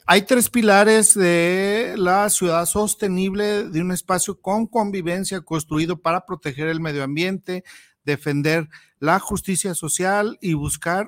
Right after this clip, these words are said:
un desarrollo económico inclusivo. Eh, hasta ahora los espacios urbanos han sido lugares de gran impacto en el planeta, sin embargo, también tienen gran potencial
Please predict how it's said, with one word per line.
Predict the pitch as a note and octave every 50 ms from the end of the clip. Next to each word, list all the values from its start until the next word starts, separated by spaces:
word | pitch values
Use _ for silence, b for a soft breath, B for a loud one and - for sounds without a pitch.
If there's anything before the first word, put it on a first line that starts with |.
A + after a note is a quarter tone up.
| -
un | - G#3 F#3 F3+
desarrollo | F#3 F3+ - - D3+ C3+ C3 D3 D#3+ D#3+ D#3 E3 E3+ F3 F3 E3+ D#3+ b b b b b b _ -
económico | B2 B2+ B2 - C#3+ C#3 C#3+ D3+ D#3+ E3+ F3+ F3 F3 - G3 G3 - - -
inclusivo. | - G3 A3 A#3+ A#3 A3+ - F#3 F#3 D#3+ - - A3+ A#3+ A#3+ A3 A#3 B3 C4 B3+ b b b b b b b b
Eh, | - C#3 C#3+ C#3+ C#3 -
hasta | F#3+ D#3 C#3 - - D#3
ahora | E3 F#3+ G#3+
los | A#3 G#3+ F#3+ -
espacios | E3+ C#3+ D3 - F#3+ F3+ - B3 A3 - - - - - - _ _ _ _ _
urbanos | - D#3 D3 D3+ D#3+ F3 F#3 G#3 G#3+ G#3 - -
han | - F3+ G3
sido | F#3 - - G#3+ G#3 G3+
lugares | F3+ D#3+ D3+ D#3 E3 F3 F3+ F#3+ F#3+ F#3
de | E3+ E3+ D#3
gran | C#3+ D3+ E3 F3 F3+
impacto | F3+ F3 - F3 E3+ F3 - - F#3
en | E3 D3
el | C#3 C3
planeta, | - C3 C#3 F3+ G#3+ G#3+ - A3 F3
sin | D3+ - - D3 C#3
embargo, | C3+ C#3 C#3 D3+ D#3+ F3 E3+ E3+ F#3 F#3+ -
también | - A3 F#3+ F#3+ F#3+ F#3+ G3+ G#3 G3+
tienen | - F#3 F3+ F3 E3+ E3+ D#3
gran | D#3 D#3 E3 F3
potencial | - - - - - F3+ F3+ E3+ - F#3 F3 F3 F3